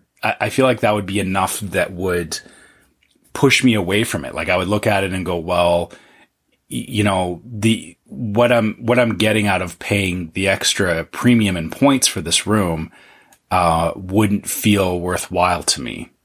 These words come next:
Like, ev-, uh, unless it was, like, something very cheap, like, you know, a difference of one to two points a night.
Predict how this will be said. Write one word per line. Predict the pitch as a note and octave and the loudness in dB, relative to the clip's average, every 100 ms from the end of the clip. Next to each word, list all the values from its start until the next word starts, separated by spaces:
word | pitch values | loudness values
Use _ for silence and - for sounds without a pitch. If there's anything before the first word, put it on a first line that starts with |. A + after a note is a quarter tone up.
| _ _ _ _ _ - | _ _ _ _ _ -6
Like, | G#2 G#2+ B2 | 0 0 2
ev-, | C3 A#2 - - - - | 2 0 -12 -16 -6 -2
uh, | A#2+ | 0
unless | C3 B2+ C#3 | 2 2 4
it | D3+ | 4
was, | B2+ | 4
like, | A2 G#2 | 4 2
something | A2+ G2 | 0 0
very | F2 F#2+ E2+ | 0 0 0
cheap, | - G#2 F2+ | 0 0 0
like, | E2 F2 | -4 -4
you | E2+ F#2 | -6 -4
know, | F2 | -2
a | E2+ | -2
difference | F#2 F2 F2+ - | -2 -4 -2 -2
of | F2 E2+ D2+ D#2+ | 0 -2 -4 -8
one | E2+ E2+ | -6 -6
to | |
two | E2+ - D#2 | -6 -6 -6
points | F#2 D#2 - | -8 -6 -6
a | C2+ | -6
night. | C2+ - - - | -8 -10 -12 -16